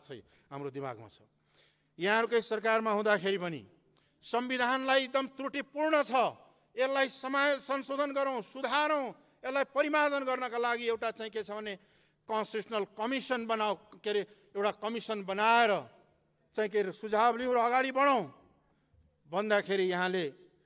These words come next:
"ए, यो संविधान संशोधनको कुरा गर्दा त मादल बजाउन थाल्छ।" आजकल त प्रधानमन्त्री आफै मादल बजाउनु भएछ त, अरूले त बजाओस् नबजाओस्, के आइपर्यो त्यस्तो? कान चाहिँ के, कसलाई सुनाउनु पर्ने हो त्यस्तो? त्यस कारणले यस्ता कुराहरू चाहिँ के हुन् भन्दाखेरि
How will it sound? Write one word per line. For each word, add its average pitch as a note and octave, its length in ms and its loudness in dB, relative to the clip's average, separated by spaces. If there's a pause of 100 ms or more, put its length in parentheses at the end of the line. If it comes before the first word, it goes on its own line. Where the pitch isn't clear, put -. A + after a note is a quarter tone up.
(180)
"ए, B3 100 4 (160)
यो A#3+ 80 4
संविधान A3+ 480 0
संशोधनको A3+ 480 -4
कुरा A3+ 220 0
गर्दा G#3+ 260 -4
त A3 80 -4
मादल G#3 340 -2
बजाउन F#3 240 -4
थाल्छ।" - 300 -12 (480)
आजकल F3+ 340 -4
त F3 140 -6
प्रधानमन्त्री D#3+ 400 -4
आफै D#3 240 -2
मादल F3+ 320 -6
बजाउनु D#3 240 -6
भएछ B2 240 -14
त, - 80 -20 (580)
अरूले F3 260 0
त F3 60 -4
बजाओस् F3+ 460 2
नबजाओस्, C#3+ 420 -6 (460)
के B3 160 -4
आइपर्यो B3 480 4
त्यस्तो? G#3 300 -6 (1300)
कान A#3 260 4
चाहिँ B3+ 200 -4
के, B3+ 180 0
कसलाई B3 400 4
सुनाउनु B3+ 400 -2
पर्ने B3 260 0
हो B3 80 2
त्यस्तो? A3+ 300 -8 (420)
त्यस B3+ 120 -6
कारणले C#4+ 320 -2
यस्ता C4+ 260 -2
कुराहरू A#3 380 4
चाहिँ G#3+ 180 -6
के A3 120 -4
हुन् G3 120 -2
भन्दाखेरि F#3 440 -4